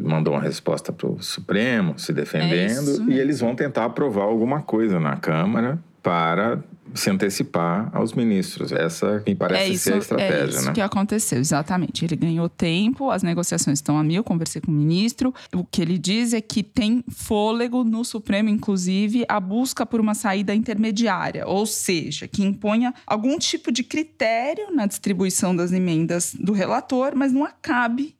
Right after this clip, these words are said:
Speaker 2: de vez com elas. Quem tem feito mais o diálogo direto? O Alexandre de Moraes e o Gilmar Mendes, da parte do Supremo, com o Arthur Lira e o Pacheco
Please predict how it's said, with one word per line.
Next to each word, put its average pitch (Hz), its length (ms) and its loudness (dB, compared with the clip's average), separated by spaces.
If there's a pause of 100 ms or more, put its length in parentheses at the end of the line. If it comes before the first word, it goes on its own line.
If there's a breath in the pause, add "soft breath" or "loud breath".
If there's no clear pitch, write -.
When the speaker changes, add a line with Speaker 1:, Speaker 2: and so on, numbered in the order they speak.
(120)
Speaker 2:
de 233 80 2
vez 214 360 0
com 277 200 2
elas. - 440 -6 (100)
Quem 285 320 0
tem 254 220 0
feito 214 440 -2
mais 180 460 0
o 190 80 0
diálogo 170 460 0
direto? 165 460 -2
O - 20 2
Alexandre 185 440 0
de 208 60 2
Moraes 170 480 2
e - 80 -4
o - 20 0
Gilmar 160 360 2
Mendes, 147 280 0 (160)
da 156 140 -8
parte - 300 -6
do 196 80 -4
Supremo, 247 440 0
com 254 360 2
o - 20 4
Arthur 240 300 -2
Lira 233 420 0
e 220 160 2
o 220 60 2
Pacheco 208 680 0